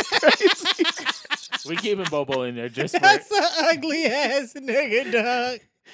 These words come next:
Speaker 1: This gangly ass nigga.
Speaker 3: Yeah.
Speaker 1: Um, wait, who? Oh yeah, we have Bobo, Stevie, uh,
Speaker 3: Dennis
Speaker 2: Dennis
Speaker 3: Rodman.
Speaker 1: Dennis Rodman, and one more.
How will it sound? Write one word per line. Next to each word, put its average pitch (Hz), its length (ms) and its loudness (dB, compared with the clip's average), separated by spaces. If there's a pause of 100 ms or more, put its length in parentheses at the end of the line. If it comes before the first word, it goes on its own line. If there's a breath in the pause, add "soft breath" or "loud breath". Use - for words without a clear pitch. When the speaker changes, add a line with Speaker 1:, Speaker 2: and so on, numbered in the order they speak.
(280 loud breath)
Speaker 1:
This 185 180 -4
gangly 127 760 0
ass 113 220 -4
nigga. 110 340 -12 (140)
Speaker 3:
Yeah. 277 760 0
Speaker 1:
Um, 127 600 -2 (680)
wait, 143 160 0
who? 196 220 4
Oh 156 120 4
yeah, 131 280 2
we 123 120 -2
have 117 160 0
Bobo, 120 600 -2
Stevie, 117 720 -8 (680)
uh, 101 560 -6 (240)
Speaker 3:
Dennis 196 260 -10
Speaker 2:
Dennis - 120 -6
Speaker 3:
Rodman. 160 220 -6
Speaker 1:
Dennis 147 240 -2
Rodman, 117 560 -4 (1000)
and 101 140 -8
one 117 140 -8
more. 170 300 -6